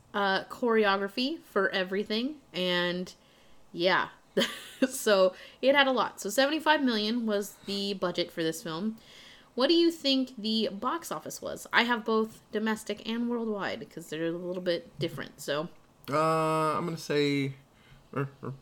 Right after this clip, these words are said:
Speaker 2: uh, three hundred fifty million.
Speaker 1: Three hundred fifty million. That is a lot. <laughs> There's way more than it actually made.
Speaker 2: Damn it.
Speaker 1: Uh, so it ended up making its money back. Um, for a musical, it did really, really well. Musicals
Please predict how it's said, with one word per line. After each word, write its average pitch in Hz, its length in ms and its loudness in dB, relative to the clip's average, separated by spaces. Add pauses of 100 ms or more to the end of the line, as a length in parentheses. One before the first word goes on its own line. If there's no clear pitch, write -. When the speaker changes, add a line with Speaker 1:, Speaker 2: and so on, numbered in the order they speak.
(100)
Speaker 2:
uh, 113 60 -6 (920)
three 165 120 4
hundred 151 260 4
fifty 143 220 0
million. 110 380 -2 (280)
Speaker 1:
Three 269 100 0
hundred 277 180 0
fifty 247 180 -2
million. 180 460 -6
That 254 200 4
is 311 220 -2
a 294 120 -2
lot. 220 580 -4 (180)
<laughs> - 180 -6
There's 240 460 6 (460)
way 240 200 6
more 311 300 2
than 226 140 0
it 208 100 0
actually 190 380 -4
made. 175 260 -2
Speaker 2:
Damn 202 160 2
it. 85 80 -4 (400)
Speaker 1:
Uh, 202 400 6
so 247 260 0
it 262 120 4
ended 359 240 4
up 381 120 4
making 302 380 -2
its 392 160 -2
money 220 220 2
back. 190 500 2
Um, 180 500 -4 (160)
for 269 440 4
a 220 200 4
musical, 320 840 0
it 226 440 0 (140)
did 190 180 4
really, 202 320 0
really 196 200 2
well. 180 360 -2
Musicals 220 540 -2